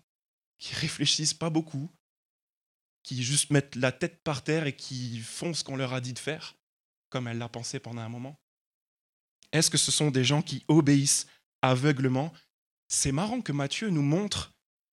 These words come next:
pas forcément. Vous avez vu ce qui se passe, euh, euh, juste après,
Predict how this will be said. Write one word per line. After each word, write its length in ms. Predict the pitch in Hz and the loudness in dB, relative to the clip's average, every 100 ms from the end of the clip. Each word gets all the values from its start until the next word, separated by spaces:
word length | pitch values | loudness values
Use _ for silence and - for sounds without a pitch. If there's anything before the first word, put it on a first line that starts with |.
| - - | -2 6
pas 120 | 208 | 6
forcément. 560 | - 220 - 156 127 - _ _ _ _ _ _ _ _ _ _ - | 6 2 4 4 2 -4 _ _ _ _ _ _ _ _ _ _ -6
Vous 140 | 135 | 0
avez 140 | 131 139 | 4 4
vu 100 | 170 | 4
ce 120 | - | 2
qui 100 | 143 | 2
se 100 | - | 2
passe, 360 | 165 170 - - _ _ - | 2 2 0 -4 _ _ -6
euh, 260 | 123 120 - - | -2 -2 -4 -6
euh, 240 | 120 113 | -4 -4
juste 340 | 117 143 - - | 0 0 0 0
après, 480 | 135 - - 151 | -4 -2 2 2